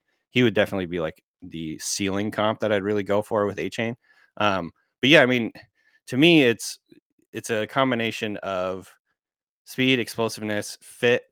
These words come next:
with the Dolphins. This is a coach that loves to get his guys in space, yards after the catch. Um, I think the combination of him being sort of a highly skilled and explosive outside runner mixes well with sort of their inside passing game in terms of, like, they're try-,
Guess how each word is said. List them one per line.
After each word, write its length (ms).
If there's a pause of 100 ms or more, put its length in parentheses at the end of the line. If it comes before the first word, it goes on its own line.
(180)
with 220
the 80
Dolphins. 520
This 140
is 80
a 60
coach 300
that 140
loves 240
to 60
get 160
his 140
guys 520
in 140
space, 640
yards 240
after 220
the 60
catch. 480 (320)
Um, 200
I 80
think 260
the 160
combination 560
of 100
him 300
being 280 (140)
sort 240
of 120
a 280 (360)
highly 240
skilled 420
and 100
explosive 440
outside 420
runner 460 (360)
mixes 400
well 320
with 160
sort 220
of 120
their 220
inside 580 (220)
passing 380
game 240
in 60
terms 240
of, 100
like, 160
they're 240 (140)
try-, 280